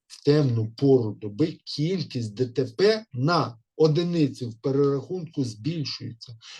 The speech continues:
Збільшується їх важкість. В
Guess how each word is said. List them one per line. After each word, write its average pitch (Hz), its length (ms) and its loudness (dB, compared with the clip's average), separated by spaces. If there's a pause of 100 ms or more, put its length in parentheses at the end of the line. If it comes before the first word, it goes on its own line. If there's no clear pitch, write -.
(120)
Збільшується 170 840 0
їх 160 380 0
важкість. 127 760 -4 (540)
В 151 640 4